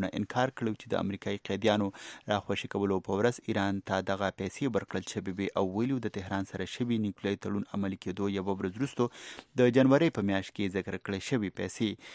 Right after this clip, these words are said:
ورکړې شوې وې. د امریکې خارجه وزارت ویان جان کربي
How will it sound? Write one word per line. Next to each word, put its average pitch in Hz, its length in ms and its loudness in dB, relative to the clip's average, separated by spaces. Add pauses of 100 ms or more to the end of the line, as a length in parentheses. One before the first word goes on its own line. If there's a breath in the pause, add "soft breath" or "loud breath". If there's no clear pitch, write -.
(280 loud breath)
ورکړې 98 380 2
شوې 95 180 -2
وې. 95 140 -6 (240)
د 107 80 -2
امریکې 95 400 -2
خارجه 98 340 -2
وزارت 98 380 0
ویان 107 340 2
جان 98 240 2
کربي 113 240 -2